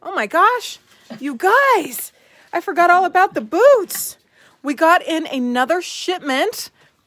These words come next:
from the man in his secret hut in Russia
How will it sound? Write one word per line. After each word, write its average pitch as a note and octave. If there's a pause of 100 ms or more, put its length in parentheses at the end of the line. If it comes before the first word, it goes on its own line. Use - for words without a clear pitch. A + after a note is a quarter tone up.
from B3+
the C4
man B3+
in A#3+
his A#3
secret - (120)
hut D4
in A#3
Russia A3